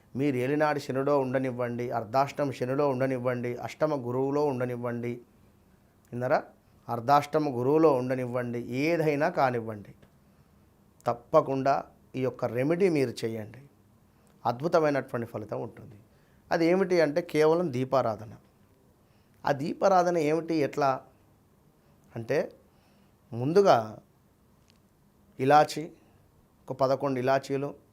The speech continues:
అదేవిధంగా లవంగాలు పదకొండు, అదేవిధంగా మిరియాలు ఒక ఐదు, దాల్చిన చెక్క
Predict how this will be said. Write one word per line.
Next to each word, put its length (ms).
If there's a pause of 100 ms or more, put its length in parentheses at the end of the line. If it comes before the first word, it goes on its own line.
(760)
అదేవిధంగా 480
లవంగాలు 640
పదకొండు, 640 (920)
అదేవిధంగా 800 (960)
మిరియాలు 840 (100)
ఒక 160
ఐదు, 380 (1080)
దాల్చిన 480
చెక్క 520